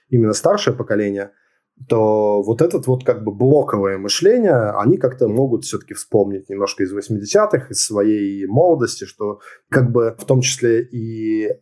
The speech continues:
ощущение, что вот всё-таки наш блок победил, да, ничего страшного не случилось, это как бы условное зло может быть побеждено, и даже так, что и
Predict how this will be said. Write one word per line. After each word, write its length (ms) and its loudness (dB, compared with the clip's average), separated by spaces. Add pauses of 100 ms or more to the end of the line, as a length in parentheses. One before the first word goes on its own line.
(140)
ощущение, 540 2
что 180 -6
вот 180 0
всё-таки 360 -2
наш 480 -2
блок 380 0
победил, 520 4
да, 180 -4
ничего 260 -8
страшного 420 -2
не 80 -2
случилось, 560 2
это 300 -4 (260)
как 200 -2
бы 240 -2
условное 540 2
зло 400 2
может 400 -6
быть 180 0
побеждено, 640 2
и 100 -8
даже 260 -6
так, 260 0
что 480 -4 (360)
и 500 0